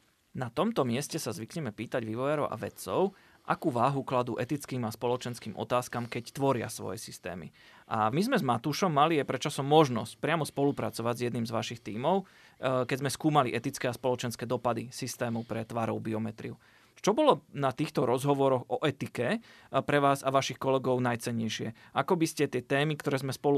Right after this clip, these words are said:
otvorili a ktoré sme vlastne aj rozobrali tu v, e, tomto podcaste, chceli pretaviť do vašej praxe? Je niečo, čo by ste prípadne chceli odkázať aj iným firmám, ktoré keď sa mo-, tiež zamýšľajú nad tým, ako zodpovedne vyvíjať digitálne technológie, ale nevedia, ako na to,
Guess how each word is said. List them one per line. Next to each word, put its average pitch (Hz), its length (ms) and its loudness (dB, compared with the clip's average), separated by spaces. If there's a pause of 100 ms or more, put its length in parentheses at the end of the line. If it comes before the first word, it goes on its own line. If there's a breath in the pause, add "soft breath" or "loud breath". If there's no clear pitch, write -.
otvorili 143 560 2
a 143 80 0
ktoré 151 240 0
sme 151 80 0
vlastne 151 320 0
aj 143 160 -2
rozobrali 151 560 4
tu 160 240 2
v, - 80 -10
e, 135 100 0 (140)
tomto 147 240 -2
podcaste, 147 720 0 (240 loud breath)
chceli 185 320 2
pretaviť 147 480 4
do 131 240 4
vašej 123 260 4
praxe? 117 460 -6 (640 soft breath)
Je 139 180 4
niečo, 151 240 2
čo 147 140 2
by 143 80 -2
ste 151 100 0
prípadne 139 400 0
chceli 135 240 0
odkázať 135 560 2
aj - 60 -6
iným 165 260 2
firmám, 135 380 2
ktoré 131 400 2
keď 139 180 -4
sa 135 80 0
mo-, 123 160 -6
tiež 139 240 0
zamýšľajú 135 540 4
nad 127 180 2
tým, 131 160 -2
ako 135 400 0
zodpovedne 131 400 -2
vyvíjať 131 380 0
digitálne 131 420 0
technológie, 135 720 0 (400 loud breath)
ale 139 240 2
nevedia, 147 480 4
ako 143 300 0
na 131 180 4
to, 156 240 4